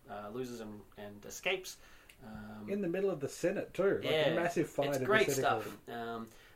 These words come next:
Speaker 1: and, uh, Padme, uh, goes off to Mustafar as well,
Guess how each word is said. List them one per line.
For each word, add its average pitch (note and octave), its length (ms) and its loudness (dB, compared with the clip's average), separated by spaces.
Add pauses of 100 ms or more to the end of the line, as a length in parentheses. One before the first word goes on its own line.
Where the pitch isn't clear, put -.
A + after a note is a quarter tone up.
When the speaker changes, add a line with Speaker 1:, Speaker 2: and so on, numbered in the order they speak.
(120)
Speaker 1:
and, A#2 520 -4
uh, A2+ 840 -4 (180)
Padme, C#3+ 640 4
uh, A2 460 -6 (480)
goes A#2 220 -4
off G#2+ 200 -6
to A2+ 140 -12
Mustafar G#2+ 580 -6
as G#2 80 -12
well, A2+ 380 -2